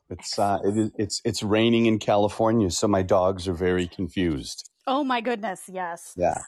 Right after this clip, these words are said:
Speaker 1: they're
Speaker 2: Uh,
Speaker 1: California dogs. They're not used to
Speaker 2: <laughs>
Speaker 1: this water falling from the sky thing.
Speaker 2: I
Speaker 1: Yeah.
Speaker 2: am a native Californian, so I completely understand,
Speaker 1: Oh,
Speaker 2: um,
Speaker 1: yeah. <laughs>
Speaker 2: that
Speaker 1: Yeah, you get it.
Speaker 2: strangeness. <laughs>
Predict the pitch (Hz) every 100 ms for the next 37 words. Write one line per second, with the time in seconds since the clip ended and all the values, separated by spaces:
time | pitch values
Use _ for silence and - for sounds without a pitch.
0 | - 101 101 - 101 104 - 110 110 101
1 | 82 80 71 64 - 95 90 90 87 87
2 | - - - 73 - - - - - _
3 | - 120 120 123 117 - 113 104 98 98
4 | 104 92 85 - 95 90 82 - - -
5 | - - 233 247 - 254 247 240 - _
6 | - 254 226 214 233 - 254 254 302 294
7 | 220 208 208 202 247 - 240 214 233 190
8 | 196 - - 185 165 151 156 113 - 160
9 | 160 156 160 - - - - - 185 -
10 | - 214 202 127 85 - - 92 - -
11 | - 277 294 226 226 196 196 - - 698
12 | 622 302